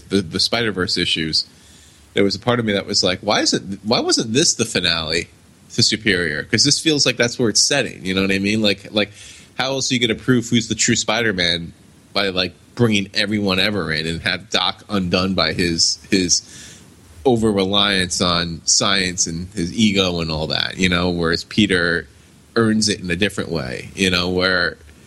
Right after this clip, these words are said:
so yeah, we need, we need this. I, I agree with you. We, we, this, this can't just be, like, something that, you know,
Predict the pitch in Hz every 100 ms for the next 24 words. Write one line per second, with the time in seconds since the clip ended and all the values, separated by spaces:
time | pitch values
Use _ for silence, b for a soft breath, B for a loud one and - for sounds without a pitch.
0 | b b - - - 110 95 104 87 82
1 | 110 123 104 113 117 110 101 - - 107
2 | 107 117 92 82 73 - - 90 98 104
3 | 110 104 - - - - 131 117 104 107
4 | 101 92 90 - 104 101 95 90 87 87
5 | - 95 85 82